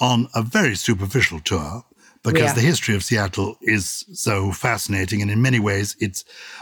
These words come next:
Speaker 1: because of the, the boom and bust nature of the place. It's seen timber. Well, I say before that, it saw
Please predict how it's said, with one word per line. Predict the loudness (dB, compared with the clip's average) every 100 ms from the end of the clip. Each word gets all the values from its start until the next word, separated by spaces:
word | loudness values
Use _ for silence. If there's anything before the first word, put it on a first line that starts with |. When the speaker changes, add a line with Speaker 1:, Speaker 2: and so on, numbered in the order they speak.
| -4
Speaker 1:
because | 0 2 2
of | 2
the, | 0 -4 -2
the | -2
boom | 0 2 4 4
and | 2
bust | 0 -2 0
nature | 2 2 -2 -4 -4
of | -4 -4
the | -8
place. | -6 -6 -6 -8 _ -20 -14
It's | -8 -6
seen | -2 0 2 2 2
timber. | 2 2 2
Well, | 0 -2
I |
say | -2 -2
before | -4 -2 -2
that, | 0 -4
it | -4
saw | -2 -2 -2